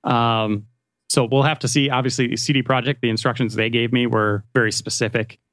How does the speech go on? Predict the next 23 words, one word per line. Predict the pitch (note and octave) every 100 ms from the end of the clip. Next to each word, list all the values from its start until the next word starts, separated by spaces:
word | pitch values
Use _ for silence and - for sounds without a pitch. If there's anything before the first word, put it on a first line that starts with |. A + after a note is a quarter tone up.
| _ _ -
Uh, | A2 G#2 G#2+ -
so | -
I'm, | A2+ A2 -
I'm | A#2+ A2+
guessing | A#2+ A#2 B2
they're | A2+ A2+
looking | A#2 A2+
elsewhere. | A2 A2+ C3+ B2+
They | A2+ A#2
are | A#2+ B2
trying | B2+ C3+ B2
to | A#2+
work | B2 B2
out | A#2+
a | A2+
fix | - C3 -
on | C#3
this | C3 C3
one. | C#3+ C3+ C3+ _ _ _ _ _ _
Uh, | C3 B2 A#2 A2 E3
and | D#3
then, | F#3
I, | C#3